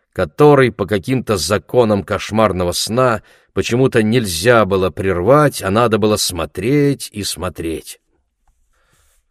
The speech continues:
Пока был открыт ресторан, он несколько раз заходил туда — выпивал коньяк,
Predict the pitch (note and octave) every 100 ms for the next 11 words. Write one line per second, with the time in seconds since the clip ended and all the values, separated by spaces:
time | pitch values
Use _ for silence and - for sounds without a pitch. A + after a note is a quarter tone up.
0 | _ _ F2+ F2+ D#3 C#3 G#2+ G2+ G2 -
1 | G#2 F#2+ F#2 F2+ - F2+ A2+ C3 A2 E2
2 | _ _ _ _ - G#2 A#2+ D3 D3+ -
3 | B2+ B2+ C3+ A2 E2+ G#2 F#2 F2 B2 C3+
4 | A2 G2+ G#2 G2+ E2 _ _ _ _ E2
5 | F#2+ G#2+ B2 C3+ F#2+ F#2 F2 E2+ B2 C3
6 | - -